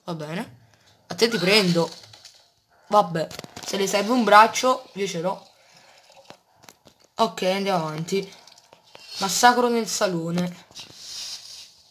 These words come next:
Ottimo, manca an-, quanto manca ancora? Qua-, perché ho letto ottimo?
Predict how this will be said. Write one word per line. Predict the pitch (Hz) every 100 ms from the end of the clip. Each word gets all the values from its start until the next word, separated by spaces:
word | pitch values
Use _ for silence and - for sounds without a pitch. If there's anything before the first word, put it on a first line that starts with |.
| - - - - - - - - - - - - - _ - - - - _ _ _ -
Ottimo, | - 262 269 240 202 185
manca | 202 214
an-, | 240 233 -
quanto | 254 254 262
manca | 247 233
ancora? | 226 175 190 185
Qua-, | 208 208 - -
perché | 247 247 196
ho |
letto | 180 180 175
ottimo? | 170 165 - 165